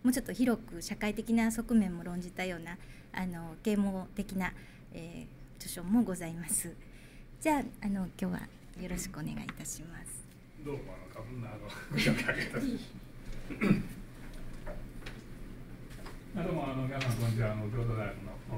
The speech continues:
Speaker 2: お、富田でございます。あの、現在、あの、<clears throat> えー、ご紹介ありましたように、あの、情報学研究科の研究課長を、あの、えー、仰せつかっておりまして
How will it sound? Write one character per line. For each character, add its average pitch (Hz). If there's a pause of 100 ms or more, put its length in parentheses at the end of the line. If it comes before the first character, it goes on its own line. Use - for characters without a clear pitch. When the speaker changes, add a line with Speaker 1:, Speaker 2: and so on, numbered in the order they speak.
(200)
Speaker 2:
お、 110
富 113
田 95
で 87
ご 85
ざ 85
い -
ま -
す。 - (240)
あ 143
の、 147
現 165
在、 143
あ 123
の、 123 (380)
<clears throat> -
え 143
ー、 131
ご 135
紹 143
介 139
あ -
り 135
ま 135
し 123
た 127
よ 107
う 107
に、 98
あ 101
の、 104
情 123
報 127
学 127
研 123
究 123
科 120
の 107
研 110
究 113
課 110
長 110
を、 -
あ -
の、 - (960)
え -
ー、 110
仰 107
せ 107
つ -
か 110
っ 104
て -
お -
り -
ま -
し -
て -